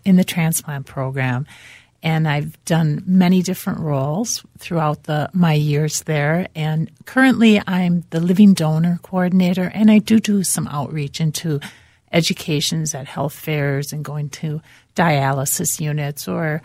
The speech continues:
um, next, a month I'm gonna go and talk at a church. Um, they've just asked someone to come and explain a little bit more about transplant.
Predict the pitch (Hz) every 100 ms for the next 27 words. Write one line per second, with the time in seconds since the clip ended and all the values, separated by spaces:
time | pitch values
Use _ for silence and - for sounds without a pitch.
0 | - - _ - 202 196 - 202 196 214
1 | - - - - 190 175 190 196 190 185
2 | 175 165 156 156 160 - 147 - 156 151
3 | - 170 - - 214 - - - - 180
4 | - - 175 160 156 147 143 - _ -
5 | - 165 - - 170 151 151 - - 170
6 | 170 190 - 165 160 160 151 - 180 170
7 | 156 147 135 139 139 147 139 139 143 -
8 | 180 196 - 113